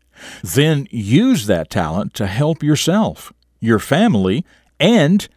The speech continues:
and this is important too, use your talent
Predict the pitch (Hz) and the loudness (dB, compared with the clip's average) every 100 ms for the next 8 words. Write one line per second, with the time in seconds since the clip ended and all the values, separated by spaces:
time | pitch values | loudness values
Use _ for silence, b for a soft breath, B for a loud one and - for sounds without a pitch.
0 | _ _ - 80 85 113 101 80 95 85 | _ _ -16 -8 -2 -2 -4 -2 -2 -2
1 | 95 82 - - 147 87 82 - b b | -6 -6 -10 -4 -2 -2 -6 -10 b b
2 | b - 92 135 240 226 120 127 - 110 | b -12 0 2 4 2 2 0 0 -2
3 | 90 101 127 | 0 0 -4